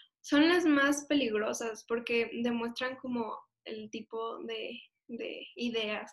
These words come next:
que la gente tiene acerca de la mujer, pues, lo cual un micromachismo no lo, no lo, o sea, no demuestra como algo muy bueno. <laughs> Aunque, pues, mucha gente puede estar como en un proceso de construcción,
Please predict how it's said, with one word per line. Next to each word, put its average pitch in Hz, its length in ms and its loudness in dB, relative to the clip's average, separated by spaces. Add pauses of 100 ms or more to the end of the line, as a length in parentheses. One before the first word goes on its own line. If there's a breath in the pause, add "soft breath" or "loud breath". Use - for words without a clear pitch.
que 208 80 -6
la 214 100 -4
gente 214 340 -8
tiene 202 340 -10
acerca 208 400 -8
de 220 100 -2
la - 60 -6
mujer, - 360 -2 (800 loud breath)
pues, 240 220 -2
lo 233 180 0
cual 226 400 4
un 240 140 4
micromachismo 240 800 0
no 247 260 0
lo, 220 600 -4
no 233 100 -4
lo, - 500 -2 (280)
o 254 80 -8
sea, 240 140 -6
no 240 140 0
demuestra 226 560 -6
como 240 240 -10
algo 233 300 0
muy 226 200 -6
bueno. 226 460 0 (140)
<laughs> 269 360 0 (360 loud breath)
Aunque, 254 480 2
pues, 240 180 0
mucha 233 340 6
gente 240 220 6
puede 226 200 4
estar 208 380 -4
como 214 320 -2
en 220 160 -4
un 220 140 -4
proceso 240 400 0
de 220 160 0
construcción, 233 840 -2